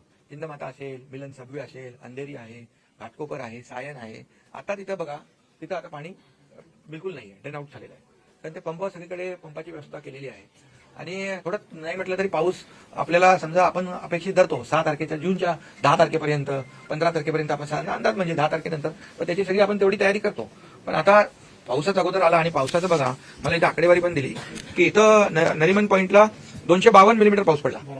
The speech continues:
बारा तासामध्ये. महा-, महापालिका मुख्यालय इकडे दोनशे सोळा मिलीमीटर पाऊस पडला, हे विभाग दोनशे चौदा मिलीमीटर पाऊस पडला, अ, कुलाबा पंपिंग दोनशे सात, म्हणजे जिथं आपण अपेक्षित धरतो पन्नास पंचावन्न आपली जी सिस्टीम आता तिथं बघा,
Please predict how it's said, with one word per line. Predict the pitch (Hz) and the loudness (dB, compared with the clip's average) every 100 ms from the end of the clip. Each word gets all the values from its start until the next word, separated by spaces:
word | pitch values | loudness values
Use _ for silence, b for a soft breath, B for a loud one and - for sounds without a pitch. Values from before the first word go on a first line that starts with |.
| - B B B - | -16 B B B 2
बारा | 143 151 143 | 6 8 6
तासामध्ये. | 135 127 123 | 2 0 -4
महा-, | 127 135 | -2 -2
महापालिका | 135 151 185 196 | 2 2 4 4
मुख्यालय | 185 190 190 | 2 2 2
इकडे | 190 | 0
दोनशे | 190 185 | -2 -2
सोळा | 196 196 | 2 6
मिलीमीटर | 214 170 156 | 6 6 0
पाऊस | 143 131 | 0 2
पडला, | - - B B B | 2 -2 B B B
हे | 160 | 2
विभाग | 185 185 190 | 6 6 4
दोनशे | 175 185 208 - - | 2 0 -4 -6 -8
चौदा | 202 214 | 0 2
मिलीमीटर | 196 175 | 2 -2
पाऊस | 156 151 | -4 -4
पडला, | 147 127 120 b b b - | -6 -12 -16 b b b -10
अ, | 147 | -10
कुलाबा | 147 170 185 | -4 0 0
पंपिंग | 190 175 196 | 0 -6 -6
दोनशे | 185 180 | -6 -8
सात, | 190 165 | -8 -8
म्हणजे | 160 185 | -6 -8
जिथं | 175 202 | -4 -6
आपण | 202 | -6
अपेक्षित | 196 156 190 220 | -8 -8 -8 -6
धरतो | 190 - - b b _ | -8 -6 -10 b b _
पन्नास | 180 202 | -8 -8
पंचावन्न | 196 180 185 151 - _ _ | -8 -6 -6 -6 -12 _ _
आपली | 147 160 | -18 -14
जी | 165 | -12
सिस्टीम | - - 175 | -12 -14 -12
आता | 151 | -12
तिथं | 165 175 | -10 -8
बघा, | 185 | -6